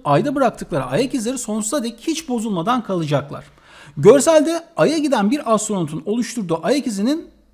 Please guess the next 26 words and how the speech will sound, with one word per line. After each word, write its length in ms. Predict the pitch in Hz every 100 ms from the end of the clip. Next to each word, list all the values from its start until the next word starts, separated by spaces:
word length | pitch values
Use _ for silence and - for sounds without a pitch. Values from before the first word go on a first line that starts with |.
| -
görseli 400 | 311 226 180 160
bize 180 | 226 226
verilmiş. 400 | 151 113 - - _ _ -
Buna 160 | 311 359
göre 180 | 311 247
ayak 280 | 247 311
izinin 360 | 302 277 254 180
bozulmamasının 680 | 202 311 330 269 226 196 147
sebebi 460 | 143 190 175 247 -
olaylarından 560 | 285 277 226 202 262 294
hangileri 440 | - 277 208 214
olabilir 440 | 202 175 143 127
diyor. 160 | 147 143 - _ _ _ _ - 185
Rüzgar 480 | 269 285 311 320 -
ve 60 | 185
yağmurun 520 | 170 202 247 262 320
oluşmaması. 640 | 277 233 226 214 175 156 -
Evet, 220 | 233 233
orada 240 | 208 202 202
hava 240 | 190 196
olayları 460 | 233 220 208 208 202
oluşmuyor 440 | 220 262 214 262 262
çünkü 360 | 220 277 262
çok 180 | - 311 -
ince 340 | 220 220 226 190
bir 220 | 147